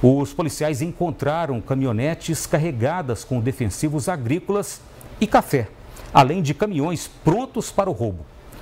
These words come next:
Dois dos caminhões abandonados pertenciam a pessoas com históricos de roubo de café.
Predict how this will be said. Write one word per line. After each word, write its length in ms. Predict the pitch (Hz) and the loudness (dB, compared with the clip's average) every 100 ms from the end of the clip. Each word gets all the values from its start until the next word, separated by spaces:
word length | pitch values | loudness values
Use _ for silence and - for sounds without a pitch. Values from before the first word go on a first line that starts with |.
| - - | -10 2
Dois 460 | 113 190 208 - - | 6 6 2 -6 -2
dos 280 | 143 139 | 0 0
caminhões 480 | - 139 120 143 127 | 0 0 0 0 0
abandonados 760 | 127 139 175 120 147 156 - - - - | 0 -2 -2 -2 -2 -4 -8 -10 -16 -2
pertenciam 800 | 196 - 214 156 - 208 165 120 | 0 2 0 0 0 2 0 -2
a 40 | |
pessoas 520 | 123 123 - 156 - | -2 -4 0 -2 -2
com 120 | - 175 | -4 -4
históricos 760 | - - 147 160 160 170 - - - - | -4 2 2 2 -2 -4 -4 -10 -10 -2
de 140 | 123 | 0
roubo 480 | 170 - 147 160 156 | 2 4 2 2 -4
de 100 | 127 | -4
café. 380 | - - 98 | -4 -2 -2